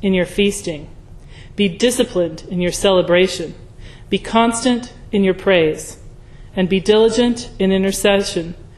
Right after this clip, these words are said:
for loved ones. With each joyful Christmas carol that we sing, let us pray that the hearts for whom he has given us to pray will be opened to receive the light of Christ, that they too will be drawn to seek the Lord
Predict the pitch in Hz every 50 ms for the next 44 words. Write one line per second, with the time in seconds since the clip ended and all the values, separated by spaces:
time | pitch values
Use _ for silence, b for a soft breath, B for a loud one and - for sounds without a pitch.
0 | b b b - 202 190 190 196 190 180 180 170 165 160 156 160 180 - - -
1 | - - - - - - - B B B B B B B B 202 196 - 240 247
2 | 240 - - - 226 220 226 226 226 254 240 240 - - - - - 247 240 240
3 | - - - 240 226 226 220 214 202 170 170 196 214 214 214 - 220 202 185 165
4 | 156 156 156 - B B B B B B 202 196 202 196 - - - - 233 226
5 | 233 233 247 226 226 233 - 202 - - - 240 226 196 165 - - - - 202
6 | 175 - - 220 226 226 233 220 220 214 196 180 180 - - 208 202 214 214 214
7 | 202 - - 196 - - 220 208 180 165 156 156 156 - B B B B B B
8 | B - 196 180 202 202 202 233 226 220 220 214 196 170 165 160 - - - -
9 | - - - - 202 196 190 - - 240 233 233 226 202 208 196 190 196 202 202
10 | 202 196 202 - - 190 165 160 160 156 - - - - - - - B B B
11 | B B B B B 190 - - 202 208 226 208 - - 262 240 214 196 175 165
12 | 190 180 - 202 196 196 196 196 202 196 - 190 - - 220 220 214 - - 220
13 | 208 196 185 175 165 160 165 170